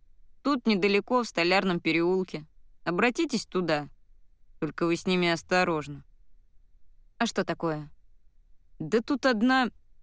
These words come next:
Продавец сдержал эпитет. "Купила упаковку, а потом пришла жаловаться. Оказывается, стяжки плохо держат хвост и портят волосы.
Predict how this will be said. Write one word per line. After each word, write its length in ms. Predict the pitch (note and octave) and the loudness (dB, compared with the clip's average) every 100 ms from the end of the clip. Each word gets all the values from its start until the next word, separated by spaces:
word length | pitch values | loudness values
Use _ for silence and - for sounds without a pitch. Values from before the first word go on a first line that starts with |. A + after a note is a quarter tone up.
| - - - - | -20 -20 -20 -10
Продавец 560 | - E3+ F3 F3 F#3+ - | -4 0 2 2 -2 -4
сдержал 600 | F3+ D3 F3 E3 E3+ E3+ | -6 -2 -2 2 0 0
эпитет. 440 | - D#3+ - - - - - - - - - | -2 -8 -8 -14 -20 -20 -20 -20 -20 -20 -8
"Купила 420 | G3+ F3+ C#4+ D#4 A#3 | -6 -2 0 4 2
упаковку, 760 | E3+ F3+ - G3 E3 - - - - - - - - | 2 0 0 -2 -2 -8 -12 -12 -20 -20 -20 -20 -8
а 100 | F3 | -4
потом 340 | F#3+ F3+ G3+ G3 | -2 2 0 2
пришла 400 | F#3 - F#3 F#3 | -2 0 0 2
жаловаться. 640 | F3+ F3 D#3 D3+ - E3 - - _ - | 2 2 0 -6 -8 -12 -12 -20 _ -4
Оказывается, 800 | C#3+ - G3 F#3 F#3 F#3 F3+ F#3+ | -2 2 2 4 2 0 0 -4
стяжки 440 | - G3+ G#3 - G3+ | -2 0 0 0 -4
плохо 480 | - A3 B3 C4+ | 0 0 2 2
держат 460 | F#3+ G3 G#3 F#3 - | 2 2 2 0 -4
хвост 460 | - F#3 A#3 C#4 F#3+ | -4 0 0 0 -4
и 60 | |
портят 460 | D3+ F3+ F#3+ F#3 F3+ | -2 -4 -2 -2 -2
волосы. 580 | D#3+ D#3 D3+ - - | -2 -2 -2 -6 -12